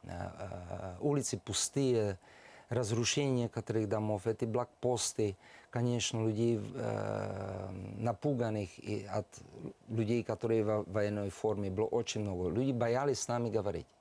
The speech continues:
Просто начать диалог с жителем Славянска, который травматизирован, где дети видели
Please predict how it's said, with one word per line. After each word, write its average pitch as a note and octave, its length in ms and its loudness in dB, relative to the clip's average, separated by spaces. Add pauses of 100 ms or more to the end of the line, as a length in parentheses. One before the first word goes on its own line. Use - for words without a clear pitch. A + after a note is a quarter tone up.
(800)
Просто C#3 320 0
начать B2+ 360 0
диалог A#2+ 540 2 (540)
с F#2+ 100 -2
жителем G2 580 2 (360)
Славянска, G2+ 600 0
который C3 340 0
травматизирован, G#2+ 1080 0
где G2 140 -2
дети A2+ 300 0
видели G#2+ 480 0